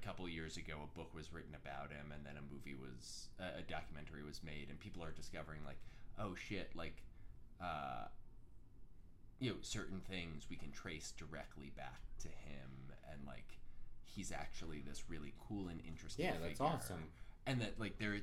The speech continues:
Speaker 1: there's stories like that that I'm sure, uh, it's easier to be, like,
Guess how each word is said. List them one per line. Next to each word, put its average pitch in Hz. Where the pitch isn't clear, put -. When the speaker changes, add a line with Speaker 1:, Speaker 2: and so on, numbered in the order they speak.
Speaker 1:
there's 117
stories 123
like 92
that 80
that 85
I'm 85
sure, 78
uh, 80
it's -
easier 120
to 98
be, 98
like, 82